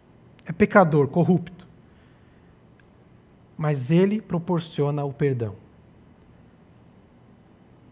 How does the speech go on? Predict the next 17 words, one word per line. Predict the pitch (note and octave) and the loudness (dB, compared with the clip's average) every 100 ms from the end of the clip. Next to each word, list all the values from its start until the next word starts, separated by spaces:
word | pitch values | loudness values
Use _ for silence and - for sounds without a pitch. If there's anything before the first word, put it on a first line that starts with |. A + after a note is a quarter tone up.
| - E3 | -12 0
E | D#3+ | 0
aqui, | E3 G3 G#3+ D#3 - - | 2 2 4 2 0 -4
talvez, | D3+ D3 E3+ E3 | -2 2 2 0
se | D3+ | -6
você | D3 F3 | -6 -4
não | F3 | -4
conhece | E3+ D#3+ E3 E3 | -2 -2 -2 -2
o | |
Jesus, | D3+ C#3 C#3+ F#3+ F3 - - | -6 -6 -4 -4 -4 -8 -18
está | C#3 - D3 | -16 -6 -6
aqui | D3+ | -4
nesta | D#3 - C#3 | -8 -6 -8
manhã, | C3+ D#3+ F3+ - - - - - - - - - | -6 -4 -6 -10 -20 -20 -20 -20 -20 -20 -20 -16
Deus | C#3+ F#3 G#3 A#3 - | 0 4 4 2 -6
proporciona | - F3 F#3 E3+ D3+ C#3+ C#3 C3 - - - | -8 -6 -6 -6 -6 -6 -6 -12 -20 -20 -10
o | |
perdão. | - C3+ A#2+ G#2+ | -2 0 -2 -8